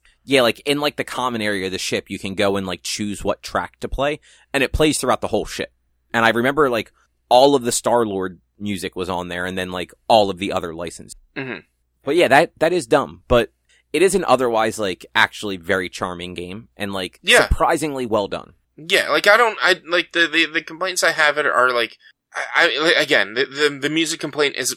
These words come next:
Speaker 2: minor. It's, it's frustrating to me, but it's minor. It's not a major complaint. And, like,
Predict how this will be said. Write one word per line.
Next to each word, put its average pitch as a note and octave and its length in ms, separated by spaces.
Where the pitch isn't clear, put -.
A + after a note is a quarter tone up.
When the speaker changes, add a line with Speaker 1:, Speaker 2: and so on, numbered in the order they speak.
Speaker 2:
minor. G2+ 460
It's, C3 260
it's D3+ 200
frustrating D3+ 640
to C#3 100
me, G#2+ 340
but B2+ 100
it's - 160
minor. F#2 480
It's G#2+ 200
not A2+ 200
a A2+ 40
major A2+ 340
complaint. G2 500
And, A2+ 200
like, G#2+ 240